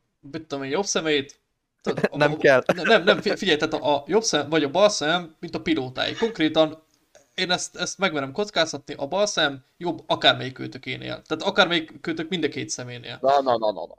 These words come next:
Speaker 1: Ez, ez, ez egy fact. Na mindegy. Aztán így mondja, hogy akkor takarja a, a bal szemét. Hát mondom, a jobb szemmel annyira nem látok. Azt mondja, mennyire nem lát? Hát mondom, van egy csomó papíromlóra, hogy nincs, tehát hogy mit tudom, húsz százalékos látás van róla, meg, ö,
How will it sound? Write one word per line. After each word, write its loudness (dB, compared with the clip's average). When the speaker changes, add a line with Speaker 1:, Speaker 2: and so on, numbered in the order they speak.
Speaker 1:
Ez, 0
ez, 0
ez 0
egy 2
fact. -4
Na -2
mindegy. -2
Aztán -2
így -4
mondja, 4
hogy 2
akkor -2
takarja 4
a, -2
a -2
bal 0
szemét. -10
Hát -14
mondom, -12
a -8
jobb -4
szemmel -6
annyira -4
nem -6
látok. -10
Azt -14
mondja, -10
mennyire -4
nem -10
lát? -10
Hát -8
mondom, -6
van -2
egy -2
csomó -6
papíromlóra, -2
hogy 0
nincs, -6
tehát -4
hogy -2
mit -6
tudom, -4
húsz -4
százalékos -6
látás -4
van -6
róla, -2
meg, 0
ö, 2